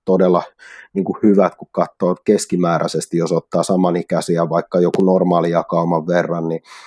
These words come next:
niin, niin nämä on ne suurimmat uhkakuvat mun mielestä. Ja sitten vielä, jos sinne sattuu joukkoon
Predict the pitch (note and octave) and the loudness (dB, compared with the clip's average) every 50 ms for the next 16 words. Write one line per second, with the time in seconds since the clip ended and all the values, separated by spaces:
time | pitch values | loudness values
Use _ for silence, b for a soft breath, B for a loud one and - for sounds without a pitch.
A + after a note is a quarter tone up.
0 | B B B - E2+ - - - A#2 G#2 G2+ C3+ E3 G3 F#3 C3+ G#2 A2+ A2+ - | B B B -12 -12 -12 -8 -6 -6 -4 0 2 2 2 2 4 2 2 2 2
1 | - D3 C3+ A#2 F#2+ F2+ F2 - - G2 F#2+ - - - - - - D2+ D2 D#2+ | 2 4 4 4 4 2 0 0 0 -2 -2 -2 -4 -8 -10 -8 -8 -8 -6 -6
2 | D2+ _ - F#2 F2+ F2 E2+ E2 D#2 C#2+ C#2+ C#2 C#2 C#2 - _ E2 E2+ E2+ - | -8 _ -2 0 0 0 0 -2 -4 -4 -8 -10 -12 -14 -10 _ -4 -4 0 0
3 | - A#2+ - _ - G#2 F2 F2+ F#2+ F#2+ F2+ F2 E2+ F2 G#2 A#2+ C3+ - - - | 0 0 0 _ 0 0 4 4 4 4 4 2 2 4 4 4 4 2 -2 -4
4 | - F#2 F2 E2+ D#2+ - - F2 E2 - _ - F2 E2+ F2 E2+ F2+ F2 F2 E2+ | -2 -2 -2 -2 -4 -4 -4 -4 -4 -4 _ -4 -2 0 2 2 2 2 2 0
5 | - _ _ - E2+ E2+ | -4 _ _ -4 -4 -4